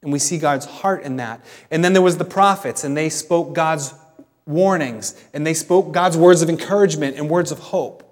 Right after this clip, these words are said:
And God's heart is being unfolded. And then finally, our, in our text today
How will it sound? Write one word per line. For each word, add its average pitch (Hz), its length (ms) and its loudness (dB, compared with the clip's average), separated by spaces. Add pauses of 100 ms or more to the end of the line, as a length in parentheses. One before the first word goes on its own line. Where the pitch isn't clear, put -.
(200)
And 147 100 -10
God's 156 200 -2
heart 175 300 2
is 135 120 -10
being 147 280 -4
unfolded. 143 760 0 (320)
And 165 160 0
then 170 100 0
finally, 185 760 -2 (1000)
our, 147 160 -2
in 160 220 -6
our 147 120 2
text - 720 -8
today 120 500 -8